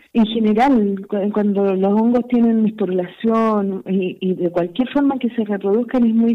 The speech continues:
fácil que se puedan, eh, dispersar,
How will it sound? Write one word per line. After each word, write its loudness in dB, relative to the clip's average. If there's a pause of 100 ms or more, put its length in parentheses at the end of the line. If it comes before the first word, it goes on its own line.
(140)
fácil -2
que -4
se -10
puedan, -2
eh, -6
dispersar, -4